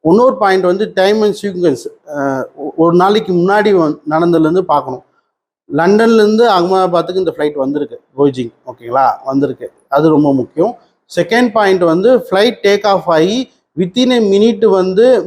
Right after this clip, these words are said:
மேடே அனௌன்ஸ் பைலட் வந்து சொல்லியிருக்காரு, இதுவும் ரொம்ப, ரொம்ப முக்கியம். அப்போ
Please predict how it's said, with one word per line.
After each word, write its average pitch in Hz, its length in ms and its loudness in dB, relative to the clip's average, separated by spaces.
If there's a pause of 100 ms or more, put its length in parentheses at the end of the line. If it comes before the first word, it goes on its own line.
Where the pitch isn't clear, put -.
மேடே 180 520 4 (420)
அனௌன்ஸ் 156 320 -2 (300)
பைலட் 160 300 2
வந்து 160 420 2
சொல்லியிருக்காரு, 165 380 0 (400)
இதுவும் 226 340 2
ரொம்ப, 175 240 2
ரொம்ப 180 160 4
முக்கியம். 139 340 -2
அப்போ 185 540 0